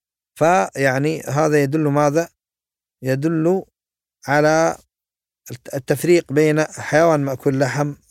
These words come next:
وحيوان غير مأكول لحم. أيضًا من الأمور التي تستثنى من الذي يخرج من السبيلين المني، فإن المني على الصحيح من أقوال أهل العلم أنه طاهر، لأنه أصل خلقة الإنسان، يعني الإنسان أصل خلقته من هذا المني، من هذا الماء،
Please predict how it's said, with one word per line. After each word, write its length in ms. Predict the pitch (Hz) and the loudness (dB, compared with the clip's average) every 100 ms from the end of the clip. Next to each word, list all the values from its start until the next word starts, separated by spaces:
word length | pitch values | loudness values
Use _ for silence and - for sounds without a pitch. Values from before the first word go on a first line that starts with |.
| - | -10
وحيوان 560 | - 135 135 139 139 | -2 2 2 2 0
غير 340 | 127 139 147 127 | -2 0 0 -2
مأكول 300 | 107 - 110 | -10 -8 -8
لحم. 160 | 110 - | -8 0
أيضًا 220 | 254 294 | 0 2
من 180 | 233 185 | 2 2
الأمور 460 | 165 143 160 185 147 | 2 0 0 0 0
التي 220 | 131 139 | -4 -8
تستثنى 680 | 123 - - 175 139 151 165 _ _ _ _ _ _ _ _ _ 135 | -8 -6 -2 -2 0 -4 -4 _ _ _ _ _ _ _ _ _ -4
من 200 | 160 160 | 0 0
الذي 320 | 147 151 156 | 0 0 0
يخرج 280 | 170 151 143 | 0 -2 -2
من 100 | 147 | -2
السبيلين 640 | - 131 143 147 202 226 - | -4 -4 -2 0 -2 -2 -2
المني، 420 | 165 165 185 143 _ _ | 0 2 0 -2 _ _
فإن 300 | - 175 170 | -4 -2 -2
المني 420 | 147 160 208 208 | 0 0 -2 -2
على 160 | - 170 | -4 -4
الصحيح 480 | 160 160 160 170 143 | -4 -4 -2 -4 -4
من 120 | 147 | -10
أقوال 320 | 143 160 151 | -4 -4 -2
أهل 160 | 143 147 | -4 -4
العلم 280 | 131 190 208 _ _ _ _ _ _ - | -4 -6 -8 _ _ _ _ _ _ -4
أنه 320 | 196 196 156 | -2 0 -2
طاهر، 440 | 143 151 165 123 104 _ _ _ _ _ - | 0 0 0 -2 -10 _ _ _ _ _ -4
لأنه 420 | 180 277 277 233 - | 0 4 4 2 2
أصل 460 | 311 - 294 311 - | 0 0 -2 -4 -8
خلقة 460 | - 226 247 - 196 | -6 -2 -2 -2 -4
الإنسان، 380 | 151 135 123 113 | -4 -6 -6 -8
يعني 180 | 120 165 | -6 -4
الإنسان 400 | 170 156 214 214 _ _ _ _ - | -4 -2 -2 -2 _ _ _ _ -4
أصل 260 | 202 202 165 | 0 0 0
خلقته 500 | 175 175 202 - 247 | -2 -2 -4 -2 -2
من 140 | 247 | 0
هذا 200 | 220 165 | 2 2
المني، 300 | 139 139 113 | 2 0 -2
من 100 | 127 | -2
هذا 200 | 165 147 | -2 0
الماء، 280 | 127 135 | 0 -2